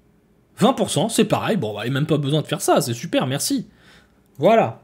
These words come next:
On a tout de suite le pourcentage. Hein, ça fonctionne instantanément. Petit exemple. Boum, ça fonctionne très bien. On a la donnée qui est ici. Parfait. Maintenant, donc merci, euh, Cool Coyote. Merci beaucoup. Et, euh, salut au passage. Ok.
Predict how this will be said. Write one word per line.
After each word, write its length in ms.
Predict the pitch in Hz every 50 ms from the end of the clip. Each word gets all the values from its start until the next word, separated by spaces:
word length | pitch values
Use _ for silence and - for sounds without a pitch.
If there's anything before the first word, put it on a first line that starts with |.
| _ _ _ _ _ _ _ _ _ _ -
On 120 | 226 294
a 100 | 302 254
tout 120 | 202 - 226
de 60 | 202
suite 380 | - - 254 269 262 - - - - - - - - - - - - _
le 160 | - 190 262 233
pourcentage. 720 | 277 247 - - 208 - - 190 214 262 220 143 131 120 -
Hein, 160 | - 180 220
ça 140 | 220 - 127
fonctionne 340 | - 151 156 - 175 165 156
instantanément. 840 | 147 - - 175 165 160 143 127 123 123 143 196 254 285 - - _ _ _ _ _ _
Petit 240 | - 123 120 - 120 123
exemple. 420 | 147 135 156 196 254 269 - - -
Boum, 260 | 127 147 214 254 262
ça 140 | - - 160
fonctionne 320 | - 147 131 - 127 117 -
très 160 | - - 165
bien. 320 | 170 190 202 226 247 240 -
On 100 | 185 214
a 60 | 220
la 100 | 202 185
donnée 240 | 170 180 208 247 -
qui 100 | - 180
est 20 |
ici. 300 | 170 165 - - - - - _ _ _ _ _
Parfait. 440 | - 170 160 - - 117 92 - - - _ _ _ _ - - - - - - - _ _
Maintenant, 600 | 120 123 156 202 220 220 - 185 131 - - - - _ -
donc 160 | 143 139 131
merci, 380 | 160 180 190 190 - 233 226 185
euh, 40 | 151
Cool 200 | - - 151 -
Coyote. 380 | - 151 147 165 165 - - 131
Merci 260 | 131 135 - - 147
beaucoup. 320 | 151 139 - 139 120 - -
Et, 240 | - 135 131 131 127
euh, 100 | 123 123
salut 220 | 120 - 151 160 175
au 60 | 151
passage. 460 | - 147 - 190 156 110 - - - _ - - - - - - - - - - _
Ok. 180 | - 240 233 -